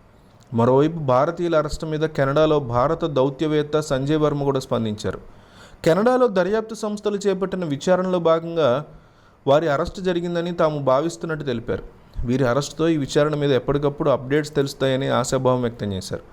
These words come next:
అయితే శుక్రవారం అల్బర్టాలోని ఎడ్మంటన్ నగరంలో ఈ ముగ్గురు భారతీయుల్ని పోలీసులు అరెస్ట్ చేశారు.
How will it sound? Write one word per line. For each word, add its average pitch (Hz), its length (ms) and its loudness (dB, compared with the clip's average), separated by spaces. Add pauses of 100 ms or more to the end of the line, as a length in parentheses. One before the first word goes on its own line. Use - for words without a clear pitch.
(460)
అయితే 120 200 2
శుక్రవారం 185 580 2
అల్బర్టాలోని 170 960 0
ఎడ్మంటన్ 170 500 -2
నగరంలో 156 400 0
ఈ 156 100 0
ముగ్గురు 131 380 0
భారతీయుల్ని 147 880 -2 (600)
పోలీసులు 151 340 2
అరెస్ట్ 131 240 -4
చేశారు. 98 320 -4